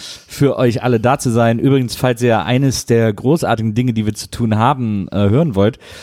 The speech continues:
dann könnt ihr jetzt mal nach dem Trailer für Susi gucken. Wir sind nämlich mega aufgeregt, weil das jetzt, äh, nächste Woche, glaub ich, veröffentlicht wird. Und, äh, wir da echt jetzt ein Jahr dran gearbeitet haben oder so. Das war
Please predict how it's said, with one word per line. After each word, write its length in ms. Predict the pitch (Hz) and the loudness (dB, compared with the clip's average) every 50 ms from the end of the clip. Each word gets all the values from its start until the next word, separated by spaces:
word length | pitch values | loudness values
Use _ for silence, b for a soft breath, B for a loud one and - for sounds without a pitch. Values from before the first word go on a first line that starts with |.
| B B B | B B B
dann 160 | - 110 104 - | -4 -4 -2 -2
könnt 200 | - 127 127 135 | -2 -2 2 2
ihr 80 | 123 | 2
jetzt 140 | 107 104 - | 2 2 0
mal 100 | 117 110 | -2 0
nach 120 | 104 104 | 0 0
dem 120 | - 117 104 | -2 -4 -4
Trailer 260 | - - 120 117 117 | 0 0 0 0 0
für 120 | - 113 | 0 -2
Susi 360 | 98 95 101 131 196 196 160 110 | -2 -2 -2 -2 0 0 0 0
gucken. 300 | - - 101 - 107 98 | 0 -2 -2 0 0 0
Wir 60 | 92 | 0
sind 120 | 101 117 | 0 0
nämlich 160 | 113 101 - | 0 0 0
mega 160 | 113 110 101 78 | 0 0 0 0
aufgeregt, 500 | 80 104 - - 113 92 92 85 - - | 0 0 -2 -2 0 0 0 -2 -2 0
weil 100 | 87 90 | 0 2
das 180 | 87 90 - - | 0 0 0 -2
jetzt, 340 | 95 87 - - - - | -4 -4 -4 -6 -8 -4
äh, 300 | 82 87 92 92 90 87 85 - - 92 | -2 0 2 2 0 0 -2 -6 -6 -4
nächste 340 | 92 95 104 120 110 - 101 | -2 0 0 0 0 -2 -2
Woche, 160 | 101 101 98 | -2 -2 0
glaub 100 | 101 92 | 0 -2
ich, 60 | 95 | 0
veröffentlicht 480 | - 82 85 - 156 147 151 147 - 151 | 0 -2 -2 -2 -2 -2 -2 -2 0 0
wird. 200 | 165 196 190 - B B B B B B B B B B B | -2 -2 -2 -6 B B B B B B B B B B B
Und, 520 | B - 101 107 107 110 107 107 104 95 - | B 0 2 4 4 4 2 0 0 0 2
äh, 220 | 104 101 101 90 | 2 2 2 2
wir 100 | 95 101 | 2 2
da 140 | 95 101 95 | 2 2 0
echt 180 | 87 98 - - | 0 -2 -2 -2
jetzt 160 | 110 - - | -4 -2 -2
ein 80 | 101 | 0
Jahr 180 | 95 98 101 104 | 2 2 2 2
dran 120 | 107 101 | 2 0
gearbeitet 420 | 95 71 64 104 127 113 87 - 87 | -2 -2 -2 0 0 -2 -2 0 -2
haben 200 | 85 82 82 76 | -2 -2 -2 -2
oder 120 | 80 87 | -4 -4
so. 100 | 85 82 | -4 -4
Das 160 | 85 85 - - | -6 -6 -4 -2
war 340 | 98 92 90 87 85 85 | -2 0 0 -2 -4 -6